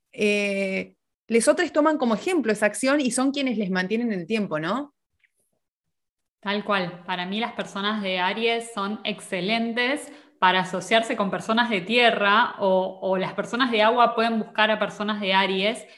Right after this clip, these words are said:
Speaker 2: porque justamente ellas van a ser las que les impulsen muchísimo a emprender y que les muestren mucho como esto de, "Bueno, hacelo, después ves", ¿no?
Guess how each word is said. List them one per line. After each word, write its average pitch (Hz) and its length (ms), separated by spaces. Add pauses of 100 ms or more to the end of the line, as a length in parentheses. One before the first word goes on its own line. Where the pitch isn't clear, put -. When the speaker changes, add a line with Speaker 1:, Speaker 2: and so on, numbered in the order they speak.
(140)
Speaker 2:
porque 202 240
justamente 254 840
ellas 233 220
van 226 140
a 220 80
ser 233 160
las 247 180
que 196 140
les 180 180
impulsen 226 560
muchísimo 240 720 (320)
a 208 120
emprender 196 720
y 220 100
que 202 100
les 190 160
muestren 233 420
mucho 247 240
como 185 460
esto - 260
de, 190 160
"Bueno, 233 380
hacelo, 226 560
después 254 400
ves", 226 760
¿no? 240 340